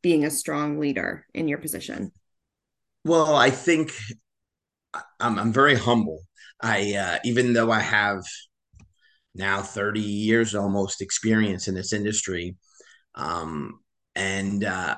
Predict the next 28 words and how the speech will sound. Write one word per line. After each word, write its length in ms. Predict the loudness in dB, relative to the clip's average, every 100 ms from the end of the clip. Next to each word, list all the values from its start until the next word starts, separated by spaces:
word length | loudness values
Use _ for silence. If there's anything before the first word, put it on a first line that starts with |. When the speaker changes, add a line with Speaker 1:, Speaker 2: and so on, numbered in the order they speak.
| -8 -2
Speaker 2:
I 520 | 0 2 0 -2 0
just 420 | 2 2 0 0
last 380 | 4 4 4 2
year, 340 | 2 0 -2 -6
I 220 | -4 -4 -2
took, 360 | 0 0 0
uh, 340 | 0 0 -2 -8 -14 _ -12
my 160 | -8
two 180 | 0 2
managers 760 | 2 2 0 -2 -4 -4 -6 -6
to 140 | -6 -4
California 840 | -4 -2 -4 -2 0 0 -2 -6 -14 _ _ -20 -10 -6
because 340 | -2 0 2
in 120 | 0
the, 260 | 0 0 -2
in 100 | -4
the 80 | -4
speedy 380 | -4 0 0 2
world, 480 | 6 6 6 2 -2
California, 840 | 2 2 2 0 2 4 2 0 -6 _ _ _ _ -8
the 160 | -4
shops 580 | 0 2 4 6 6 6
out 240 | 4 4
there 340 | 2 2 0 -2
are, 200 | -4 -2 -2
are 100 | -4
the 80 | -4
best. 500 | -6 -6 -6 -8